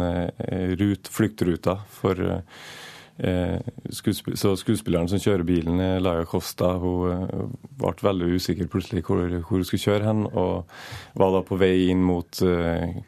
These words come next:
basen vår, hvor vi hadde liksom, eh, neste, eh, scene satt opp, eh, og folk satt og ventet og drakk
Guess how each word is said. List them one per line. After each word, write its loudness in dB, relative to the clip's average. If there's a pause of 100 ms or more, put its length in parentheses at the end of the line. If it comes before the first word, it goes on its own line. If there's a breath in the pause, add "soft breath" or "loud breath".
basen 2
vår, 2 (160)
hvor 2
vi 0
hadde -2
liksom, 0
eh, 0
neste, 0 (720 loud breath)
eh, -2
scene 2
satt 0
opp, -6
eh, 4
og -2
folk 0
satt -2
og 2
ventet 2
og 0
drakk -2